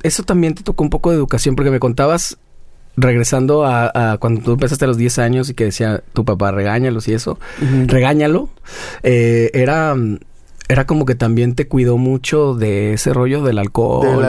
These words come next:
Speaker 1: y
Speaker 2: alcohol, sí, no, y pues, desde morro.
Speaker 1: ¿Y siempre te, te habló mucho de eso?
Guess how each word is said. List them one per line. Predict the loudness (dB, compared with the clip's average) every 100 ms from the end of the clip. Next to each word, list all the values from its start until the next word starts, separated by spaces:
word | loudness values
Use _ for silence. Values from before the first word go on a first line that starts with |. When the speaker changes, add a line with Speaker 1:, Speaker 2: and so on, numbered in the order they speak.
| -2
Speaker 1:
y |
Speaker 2:
alcohol, | -2 0 0 -2
sí, | -6 -6
no, | -4 -4
y | -6
pues, | -8 -14 -20 -14 -4
desde | -2 -2
morro. | 0 0 -2 -4 -2
Speaker 1:
¿Y |
siempre | 0 0 0 -2
te, | 0 0 0 -2
te | -2 0
habló | 2 0
mucho | 0 0 -2
de | -2
eso? | -2 -6